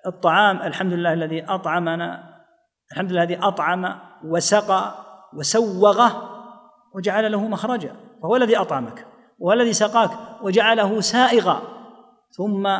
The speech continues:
أنت بحاجة إلى ربك ليخرج حتى لا يحتبس فتموت، لو احتبس فإنك تموت، بحاجة إلى ربك في أخذ النفس،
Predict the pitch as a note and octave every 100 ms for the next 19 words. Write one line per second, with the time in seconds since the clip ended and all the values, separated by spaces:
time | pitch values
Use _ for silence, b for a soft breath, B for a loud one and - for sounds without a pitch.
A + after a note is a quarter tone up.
0 | - - - _ _ _ _ A3 C4 G#3+
1 | G#3 F3+ - G3+ F3+ E3+ F#3+ F3+ E3+ F3
2 | E3+ E3 F3 F#3+ A3 G3+ A#3 F3+ G3+ G3
3 | G3+ G3+ G3+ - C4 C4 - B3+ A#3 B3+
4 | E3 - - - - _ - F3 D3+ -
5 | D4 - F#3+ F3 - - - _ _ _
6 | - D#3+ E3+ D3+ C#3+ D#3 A#2 - F#3+ G3+
7 | C4+ B3 B3 C4 A#3+ A#3 A#3 A#3 G#3+ A3+
8 | B3 A#3 B3 C4+ F#3 C#3+ - -